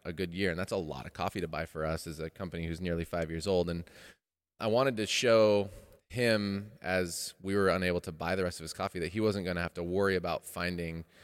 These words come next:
partners, nor was Ben Hameen. And so prior to this, I'd reached out to some amazing coffee companies, Aloha in Hawaii, uh, Stobel and Chico,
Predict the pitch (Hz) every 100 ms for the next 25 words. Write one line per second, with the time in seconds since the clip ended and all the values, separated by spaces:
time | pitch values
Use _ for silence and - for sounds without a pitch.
0 | - _ _ - 101 87 87 85 101 101
1 | 92 80 87 82 85 87 87 80 80 -
2 | 82 - 104 104 90 85 85 85 85 90
3 | 92 82 82 - 85 - - - - 101
4 | 104 92 95 85 92 87 87 90 85 90
5 | 90 87 90 85 80 87 85 85 90 87
6 | 85 87 87 - - - - 80 78 -
7 | 101 90 87 85 - 87 87 82